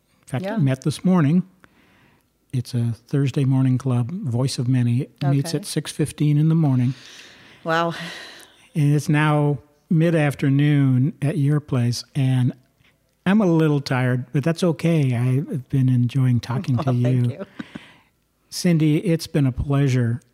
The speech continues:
Speaker 1: having you on the podcast. I think that a lot of people are gonna enjoy hearing your perspectives.
Speaker 2: No, thank you.
Speaker 1: As a relatively new Toastmaster who's obviously very enthusiastic about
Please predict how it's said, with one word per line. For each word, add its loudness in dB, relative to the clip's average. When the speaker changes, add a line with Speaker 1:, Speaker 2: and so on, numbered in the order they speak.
Speaker 1:
having 0
you 4
on 2
the 0
podcast. -8
I 2
think 0
that -2
a 0
lot 0
of -2
people 0
are 0
gonna 2
enjoy 0
hearing 0
your 2
perspectives. -4
Speaker 2:
No, -6
thank -14
you. -18
Speaker 1:
As 0
a 0
relatively 0
new 2
Toastmaster -2
who's -2
obviously 0
very 0
enthusiastic -2
about -4